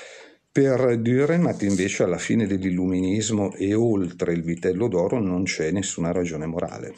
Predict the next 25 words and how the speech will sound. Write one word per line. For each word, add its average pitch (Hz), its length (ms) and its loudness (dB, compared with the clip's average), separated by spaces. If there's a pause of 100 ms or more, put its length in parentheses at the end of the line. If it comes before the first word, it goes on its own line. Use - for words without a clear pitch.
ci - 120 -8
sono 90 220 -2
soltanto 82 680 -4
il 80 120 -6
caos, 110 800 0
la 85 120 -4
nuda 85 320 -2
vita, 110 500 -2
la 85 80 0
volontà 82 400 -4
di 87 100 -2
potenza, 101 880 -2
il 85 100 -2
non 82 220 -4
senso, 98 880 0 (240)
la - 80 -2
sopraffazione 87 920 -2
del 85 160 -2
forte 90 500 -2
sul 80 260 -6
debole. 73 500 -10 (540)
E - 80 -2
questo 127 320 2
non 110 360 4
solo 92 720 2